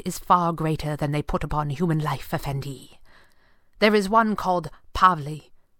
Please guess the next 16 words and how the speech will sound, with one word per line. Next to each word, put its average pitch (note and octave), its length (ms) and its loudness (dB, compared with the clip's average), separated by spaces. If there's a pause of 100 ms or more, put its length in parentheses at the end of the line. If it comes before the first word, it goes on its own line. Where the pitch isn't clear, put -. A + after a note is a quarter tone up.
(300)
Aris F3 580 2
Pavli, C#3 480 0
I D#3 100 -8
think. E3+ 380 -6 (680)
He G#3+ 180 2
is G3+ 140 4
known A3+ 280 6
in F#3 100 2
these E3+ 180 0
parts, - 360 -2
though D#3+ 200 -4
he D3 160 -8
is C#3 100 -6
a D3+ 60 -4
Greek G3 400 -8
man, B2 220 -10